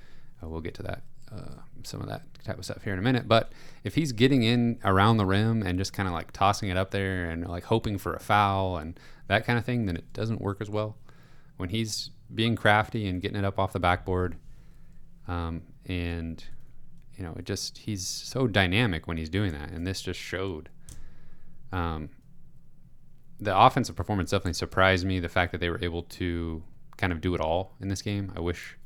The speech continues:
they would have maybe saved a little bit <laughs> for the next one. But I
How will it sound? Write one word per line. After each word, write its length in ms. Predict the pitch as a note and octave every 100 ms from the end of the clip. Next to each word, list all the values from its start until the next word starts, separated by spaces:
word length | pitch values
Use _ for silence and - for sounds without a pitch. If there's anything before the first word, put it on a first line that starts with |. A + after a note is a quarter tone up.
| - -
they 80 | E2+
would 80 |
have 140 | E2 -
maybe 200 | F#2 F2
saved 300 | E2 F#2+ F2+
a 60 | E2+
little 220 | E2 F#2
bit 240 | G#2+ G#2 -
<laughs> 40 |
for 240 | - - G#2
the 100 | F2
next 260 | F#2+ -
one. 240 | A#2+ A#2 - - - - - - - -
But 120 | A2
I 160 | G#2+